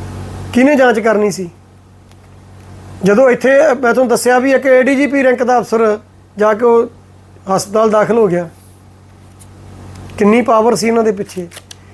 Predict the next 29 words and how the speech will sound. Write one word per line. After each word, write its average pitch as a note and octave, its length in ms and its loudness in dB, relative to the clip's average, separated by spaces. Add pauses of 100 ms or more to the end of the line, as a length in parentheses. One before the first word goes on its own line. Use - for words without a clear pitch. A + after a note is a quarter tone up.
(680)
ਹੁਣ G#3 100 2
ਜਦੋਂ B3 240 4
ਜੇ A3 140 0
ਕੱਲ੍ਹ B3+ 240 2
ਨੂੰ C#4+ 80 2
ਇਹਨਾਂ C#4 160 2
ਦੀ C#4 80 2
ਸਰਕਾਰ A3+ 400 2
ਬਣਦੀ A#3+ 320 0
ਹੈ, C#4+ 40 2
ਮੇਰੇ A#3 260 2
ਵਾਸਤੇ B3 380 2
ਤਾਂ C#4+ 140 2
ਜਮਦੂਤ A3+ 800 0 (440)
ਬਣਨਗੇ, G3+ 480 0 (680)
ਪਰ G#3 100 0
ਆਪਾਂ A3 260 0
ਨੂੰ B3 100 4
ਵੀ B3 80 2
ਕੋਈ A#3 180 2
ਪਰਵਾਹ A#3+ 360 2
ਨਹੀਂ। B3 120 0
ਪੰਜਾਹ B3 300 2
ਸਾਲ A3 240 2
ਜ਼ਿੰਦਗੀ G#3+ 320 0
ਦੇ G#3+ 140 2
ਜਿਉਂ F#3+ 200 2
ਲਏ G#3+ 160 4
ਆ। G3 160 2